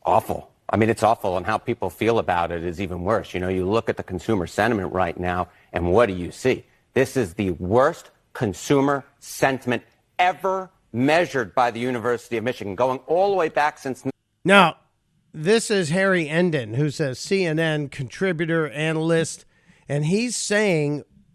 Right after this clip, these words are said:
Speaker 2: what I couldn't believe I, I'd ever hear on C N N, that this is even worse than Jimmy Carter. This is worse than April of nineteen eighty, May of nineteen eighty. I'll let him explain it. It's worse than Jimmy Carter,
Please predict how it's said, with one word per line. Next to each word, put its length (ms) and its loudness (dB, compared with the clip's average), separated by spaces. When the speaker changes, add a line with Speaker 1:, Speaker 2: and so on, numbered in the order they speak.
Speaker 2:
what 320 2
I 100 0
couldn't 280 2
believe 340 4
I, 280 2
I'd 180 -2
ever 240 0
hear 240 0
on 160 -2
C 260 -4
N 120 -4
N, 320 0
that 180 -2
this 220 0
is 160 -4
even 280 0
worse 320 0
than 180 -2
Jimmy 280 -2
Carter. 380 -2
This 260 -6
is 160 -6
worse 380 -2
than 240 -2
April 380 0
of 80 -4
nineteen 440 0
eighty, 280 2
May 380 4
of 140 0
nineteen 540 0
eighty. 300 0
I'll 100 2
let 180 4
him 100 2
explain 520 -2
it. 180 -8
It's 260 -4
worse 560 4
than 360 0
Jimmy 500 0
Carter, 640 -2